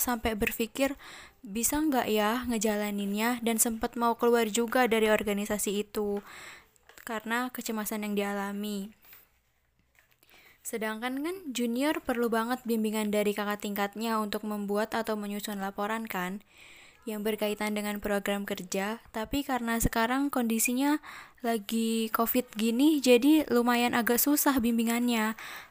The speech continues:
Apalagi nyuruh buat, apalagi nyuruhnya itu kan lewat chat. Karena seharusnya kita sebagai junior itu kan butuh banget ya bantuan mereka. Dan sedangkan kalau mau minta bantuan lewat chat itu kayak suka nggak enak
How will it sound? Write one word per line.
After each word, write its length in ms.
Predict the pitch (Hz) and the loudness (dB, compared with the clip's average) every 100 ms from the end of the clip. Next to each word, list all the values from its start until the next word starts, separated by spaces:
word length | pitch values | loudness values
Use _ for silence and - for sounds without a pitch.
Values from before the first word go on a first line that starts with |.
| - | 2
Apalagi 560 | 233 226 220 220 285 | 4 4 4 4 6
nyuruh 320 | 269 247 233 214 | 6 6 4 4
buat, 320 | 220 220 - - | 4 2 -2 0
apalagi 560 | 202 226 226 226 277 | 6 8 8 6 8
nyuruhnya 400 | 277 262 247 247 | 8 8 6 4
itu 80 | 262 | 2
kan 160 | 302 302 | 4 6
lewat 320 | 277 233 214 - | 6 4 2 -4
chat. 160 | 226 208 _ - - - - | -6 -6 _ -20 -20 -18 -4
Karena 320 | 240 240 277 | -2 2 2
seharusnya 560 | 262 240 226 - 285 302 | 2 0 2 2 2 2
kita 160 | - 247 | 0 0
sebagai 320 | 240 240 220 220 | 2 2 2 0
junior 320 | 220 220 226 233 | 0 2 0 -2
itu 160 | - 285 | -6 -4
kan 240 | 311 277 | 0 2
butuh 240 | 233 240 | 2 2
banget 400 | 220 214 214 240 | 4 2 2 -4
ya 240 | - 233 214 | -2 -2 -2
bantuan 400 | 208 202 214 208 | -4 -6 -6 -6
mereka. 480 | 202 190 - 202 - - - - _ | -6 -6 -4 -6 -6 -18 -20 -20 _
Dan 320 | - 220 220 220 | -12 -10 -8 -8
sedangkan 640 | 226 214 214 214 285 302 | -8 -6 -6 -2 -2 -2
kalau 320 | 294 240 233 | 0 0 0
mau 160 | 226 220 | -2 -2
minta 320 | 226 220 233 | -4 -2 -2
bantuan 560 | 202 220 214 220 220 220 | 0 -2 -2 -2 -2 -2
lewat 320 | 220 214 - | -2 -2 -4
chat 160 | 220 - | -6 -6
itu 240 | 233 - 294 | -10 -6 -6
kayak 480 | - 233 226 214 - - - - - | -4 -4 -4 -8 -12 -20 -20 -20 -8
suka 460 | - 226 233 233 | -8 -6 -6 -4
nggak 220 | 226 226 - | -4 -4 -2
enak 400 | 233 240 247 | -4 -4 -6